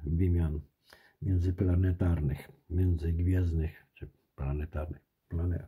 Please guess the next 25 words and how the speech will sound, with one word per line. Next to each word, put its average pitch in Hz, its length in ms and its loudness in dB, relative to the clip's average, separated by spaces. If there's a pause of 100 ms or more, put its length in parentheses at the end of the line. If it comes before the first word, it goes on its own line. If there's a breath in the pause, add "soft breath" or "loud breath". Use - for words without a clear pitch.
planety, 90 520 -2
tak, 69 240 -6
tak. - 160 -12 (1600 soft breath)
Ja, 110 280 8 (220 loud breath)
no 123 300 10
także, 123 480 8 (760 loud breath)
kochani, 98 360 -4
chciałem 101 320 0
zakończyć, 101 680 2
no 95 100 0
ale 95 160 0
nie 92 160 2
wiem, 85 140 2
no 113 100 4
takich 131 380 6
może 120 320 8
ciekawostek 117 840 4
to, 92 420 0 (720 soft breath)
e, 87 220 2
tutaj 101 340 0
w 92 100 -6
Kanadzie, 101 760 4 (160)
co 98 100 -2
się 92 220 -2
dzieje, 95 520 4